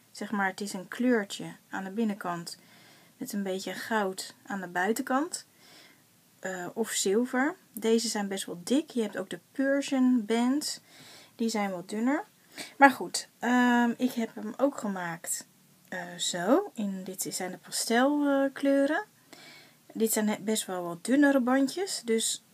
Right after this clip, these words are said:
ik laat je, je eigenlijk zien dat als je wat dikkere bandjes gebruikt, wordt het zo. Gebruik je wat dunnere bandjes, dan wordt het toch wel be-, best wel weer heel anders. Dan wordt het zo. En ik heb ook nog eentje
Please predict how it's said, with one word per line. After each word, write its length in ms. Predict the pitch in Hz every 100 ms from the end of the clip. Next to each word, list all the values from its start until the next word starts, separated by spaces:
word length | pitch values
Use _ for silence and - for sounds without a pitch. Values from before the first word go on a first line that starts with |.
| -
ik 140 | 220
laat 260 | 233 220 208
je, 120 | 226
je 60 | 220
eigenlijk 400 | 165 208 208 202
zien 360 | - 285 262 196
dat 280 | 185 - - -
als 220 | 196 -
je 80 | 196
wat 220 | 185 190
dikkere 340 | 277 294 214
bandjes 400 | 185 170 170 -
gebruikt, 680 | - 190 196 170 - - - - _ - - - - - _ _ _ _ -
wordt 300 | 196 190 -
het 140 | 165
zo. 460 | - 156 160 294 392 _ _ _ _ _ -
Gebruik 360 | - 220 220 214
je 120 | 208
wat 200 | 190 -
dunnere 340 | 277 269 202
bandjes, 720 | 190 175 - - - - - _ _
dan 140 | 190
wordt 180 | 190 180
het 320 | 185 - - - _
toch 180 | - 233
wel 200 | 202 180
be-, 220 | 190 185 -
best 220 | 202 196
wel 160 | 185
weer 160 | 185 180
heel 220 | 180 180
anders. 420 | - 196 254 320 -
Dan 120 | 240
wordt 160 | 185
het 120 | 175 -
zo. 440 | - 165 202 403 _ _ - - - - - - - -
En 140 | 247
ik 60 | 247
heb 240 | 240 -
ook 200 | 233 285
nog 220 | 285 262
eentje 600 | - 226 226 - 208 202